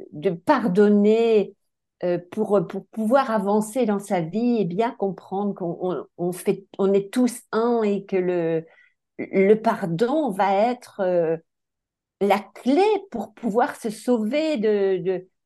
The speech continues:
du marasme un peu dans lequel <laughs> on, on est tous plus, enfin, on y est tous collectivement, hein, mais que individuellement, il va falloir, euh, faire le travail pour s'en sortir.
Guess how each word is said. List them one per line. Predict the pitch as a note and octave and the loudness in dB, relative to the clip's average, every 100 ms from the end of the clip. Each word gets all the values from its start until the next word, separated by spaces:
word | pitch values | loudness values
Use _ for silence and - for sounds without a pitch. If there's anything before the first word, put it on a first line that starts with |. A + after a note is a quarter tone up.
| _ - | _ -6
du | |
marasme | F3+ F3+ F3 F#3+ G#3 F#3 | -4 -4 -2 -4 -4 -4
un | E3+ | -4
peu | E3+ F#3+ | 0 -2
dans | G3+ | 0
lequel | G#3+ - C4 | -4 -4 -2
<laughs> | |
on, | C4 A#3 A3 - | 0 0 -2 0
on | C4+ B3 | 4 4
est | A#3 A#3 | 4 0
tous | - E4+ F4+ - - - | 2 4 4 -2 -18 -6
plus, | G#3+ G#3 - | -4 -4 -6
enfin, | D#3+ G#3+ - | -4 -4 -2
on | - G3+ | -2 2
y | F3+ | 2
est | F3+ | 0
tous | A#3 A3+ | -2 -8
collectivement, | - D3+ D3 - D3 C3+ C#4 - - - | -4 -4 -4 -6 -6 -2 -2 -4 -8 -10
hein, | G#3+ - _ _ - _ - | -10 -10 _ _ -20 _ -2
mais | F3 G#3 B3+ - | 4 4 4 4
que | A3 B3+ | 6 6
individuellement, | A3+ A3+ G#3+ A3 G#3 G3+ F#3+ E3+ A#3 | 4 2 4 4 4 4 4 2 0
il | D#4 A3+ E3 | -2 -4 -2
va | F#3 | -4
falloir, | - E3 E3+ G#3+ C#4 D4+ G#3+ | -2 -4 -2 -2 -4 -8 -4
euh, | F#3 E3+ E3+ | -2 0 -2
faire | - G3 G#3 | -4 -4 -2
le | F#3 | -4
travail | - F#3 E3 F#3+ D#4+ F4+ - | -4 -4 0 0 2 2 0
pour | A3 F#3+ | -6 -10
s'en | G3+ F#3+ | -10 -10
sortir. | - E3+ - - A3 | -6 -6 -6 -8 -6